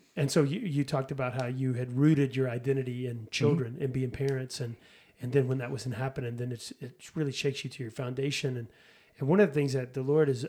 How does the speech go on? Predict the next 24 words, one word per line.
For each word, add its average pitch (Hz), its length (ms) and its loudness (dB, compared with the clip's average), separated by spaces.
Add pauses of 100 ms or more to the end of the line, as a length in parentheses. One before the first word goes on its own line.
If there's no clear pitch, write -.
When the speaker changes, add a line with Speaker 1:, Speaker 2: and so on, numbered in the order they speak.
Speaker 1:
I 123 40 -12
feel 202 160 4
like, 175 140 2
especially 175 480 0
in 139 100 0
this 123 140 -4
season 151 380 0
of 143 60 2
my 120 160 -2
life, 139 340 0
and 135 100 -2
maybe 147 220 2
in 139 80 -2
the 135 40 -4
season 139 340 -4
that 123 120 -6
our 113 80 -8
world 131 380 0
is 117 120 -10
in, 120 160 -8
you 120 80 -8
know, 127 140 -4
I 120 120 -4
keep - 360 -4